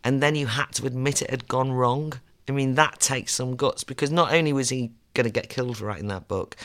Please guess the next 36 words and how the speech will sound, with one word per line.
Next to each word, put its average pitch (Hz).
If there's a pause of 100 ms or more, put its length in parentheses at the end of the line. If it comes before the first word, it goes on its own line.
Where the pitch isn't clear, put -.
(400)
but 135
he 139
also 135
had 127
to 123
admit 127
that 120
maybe 120
what 110
he 117
believed 113
in 120
had 113
been 107 (600)
betrayed, 131 (460)
revolution 110
betrayed. 104 (440)
And 120
I 123
kind 139
of, 131
that 135
made 143
a 127
big 135
impact 135
on 113
me, 107
'cause -
I 120
always 120
vowed 120
then 104
to -
try 113
and 110